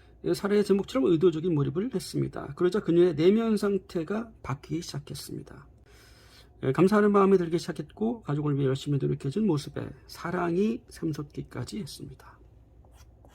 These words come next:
예, 남편의 화에 그녀도 덩달아 화를 내고 집에 도착하여 말다툼을 할 수도 있었지만, 이 그녀의 의식적인 몰입은 그녀의 내면 상태를 바뀌게 만들었고,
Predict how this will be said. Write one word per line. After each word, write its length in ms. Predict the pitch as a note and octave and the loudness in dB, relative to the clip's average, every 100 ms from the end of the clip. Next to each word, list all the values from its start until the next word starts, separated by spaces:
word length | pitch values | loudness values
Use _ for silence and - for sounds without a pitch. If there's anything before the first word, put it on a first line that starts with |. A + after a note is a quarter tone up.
| - - - - - - - - - - - - - | -20 -20 -20 -20 -20 -20 -20 -20 -20 -20 -20 -20 -10
예, 40 | C#3+ | -2
남편의 340 | D#3 F#3 F3+ | 0 4 4
화에 220 | F3+ F3+ | 4 2
그녀도 240 | E3+ D#3+ G3 | 2 0 4
덩달아 580 | E3+ D3 B2 A2+ A#2+ - | 4 4 2 -2 -6 -10
화를 280 | - F3 F3 | -8 -2 -2
내고 280 | D#3+ D#3+ D3+ | -2 -4 -6
집에 260 | - D#3 | -6 -6
도착하여 720 | D3 C#3+ D3+ - C3+ A#2+ F3+ - | -6 -8 -8 -4 -4 -4 -8 -4
말다툼을 640 | B2 C3+ D#3+ - - E3+ | -2 -2 -4 -8 -4 -2
할 160 | - F#3+ | -2 -8
수도 160 | - | -4
있었지만, 580 | B3+ - C#3+ - - C#3+ - - - - - - - - - - - - - - | -4 -4 -8 -8 -10 -12 -18 -20 -20 -20 -20 -20 -20 -20 -20 -20 -20 -20 -10 -6
이 60 | |
그녀의 220 | D3+ F3 F3 | 0 4 4
의식적인 360 | F3 F#3 F3+ | 2 0 2
몰입은 380 | F3 D#3+ G#3 A3+ | 2 0 -2 -2
그녀의 280 | D#3 D3+ C#3+ | 0 0 0
내면 380 | D3+ F3+ G3 F#3+ | 2 6 6 6
상태를 500 | F#3 F3+ - F3+ B3 | 2 -2 -4 -6 -2
바뀌게 320 | E3+ D#3 D#3 | -2 -2 0
만들었고, 720 | C#3+ B2 C3 - - - | 0 0 -8 -12 -12 -12